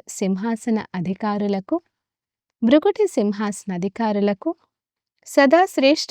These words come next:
స్థితి యొక్క అనుభవాలలో స్థితమై ఉండేవారికి,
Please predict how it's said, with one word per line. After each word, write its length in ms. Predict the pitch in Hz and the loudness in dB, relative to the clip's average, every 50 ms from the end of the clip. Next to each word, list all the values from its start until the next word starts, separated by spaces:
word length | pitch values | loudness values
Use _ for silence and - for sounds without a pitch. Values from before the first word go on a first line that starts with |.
| 339 | -2
స్థితి 340 | 330 - - 254 233 - 254 | -2 -2 -2 -6 -2 0 2
యొక్క 300 | 247 233 214 202 - - 190 143 - - _ _ _ _ _ _ _ _ _ _ _ _ _ - | 2 2 2 0 -2 -4 -4 -4 -6 -10 _ _ _ _ _ _ _ _ _ _ _ _ _ -2
అనుభవాలలో 880 | 214 208 226 240 233 247 269 262 277 269 277 277 285 277 254 208 170 - 190 - _ _ _ _ - | 0 2 2 2 2 0 0 0 0 0 0 0 0 0 0 -2 -2 -6 -8 -16 _ _ _ _ -20
స్థితమై 560 | - - - 208 196 - 226 226 254 262 269 | -12 -4 -4 -4 -2 0 0 0 2 2 0
ఉండేవారికి, 800 | 254 208 190 180 185 185 180 180 175 175 180 202 - - 285 | 0 -2 -2 0 0 -2 -2 -2 -2 -2 -4 -6 -4 0 -2